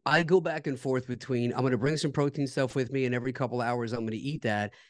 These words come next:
And then I go the other way where people are like, "No, intermittent fasting, like, you wanna have as much space between, like, your meals during the day and all that kind of stuff." So how does that work as far as, you know, you're, you're a busy guy, you're running around.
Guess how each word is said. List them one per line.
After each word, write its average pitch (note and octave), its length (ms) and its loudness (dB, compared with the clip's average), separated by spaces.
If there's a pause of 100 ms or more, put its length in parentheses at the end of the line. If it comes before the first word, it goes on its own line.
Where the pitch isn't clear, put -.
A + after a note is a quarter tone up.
(160)
And B2 160 4
then D3 100 6
I E3+ 100 6
go D#3 160 2
the C3+ 160 4
other D3 180 2
way B2 200 4
where A#2 160 0
people A#2+ 300 -2
are A#2+ 40 -2
like, A#2 240 -2
"No, B2 140 -4
intermittent C3+ 380 0
fasting, B2 720 -4 (320)
like, A#2 180 0
you C3+ 100 6
wanna C#3 200 4
have B2+ 160 2
as A#2+ 100 -2
much B2 240 0
space C3 340 -2
between, B2 500 0
like, A#2 200 -2
your A#2 100 0
meals A#2 300 2
during A#2+ 180 0
the A#2+ 60 -2
day A#2 240 -2
and A2 80 -2
all A#2 80 0
that A#2 140 -2
kind A#2+ 140 -4
of A2 60 -4
stuff." A#2 300 -2
So A#2 340 0 (300)
how D3 180 2
does G3 160 2
that D#3 160 0
work C#3 280 2
as A#2 120 -2
far A#2+ 300 0
as, A2+ 260 -2
you B2 80 -2
know, A#2 120 -2
you're, A2+ 360 -4
you're A#2 200 -2
a A2+ 60 -4
busy C3 280 0
guy, B2 240 2
you're A2+ 160 0
running A#2 220 0
around. B2 680 2